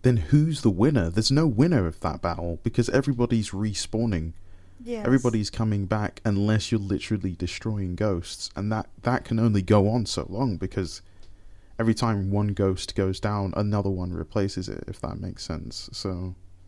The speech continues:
Speaker 1: I don't know. It's not as if, like, we're gonna be stripping the light from, from, uh,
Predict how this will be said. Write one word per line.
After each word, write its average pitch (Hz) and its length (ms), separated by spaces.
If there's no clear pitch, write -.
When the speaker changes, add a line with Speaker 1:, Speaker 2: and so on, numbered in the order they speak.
Speaker 1:
I 95 40
don't - 160
know. - 180
It's 117 160
not 113 140
as 95 100
if, 98 200
like, - 340
we're 104 80
gonna 101 200
be 87 100
stripping 95 720
the 87 100
light 87 500
from, 151 680
from, 143 720
uh, 135 800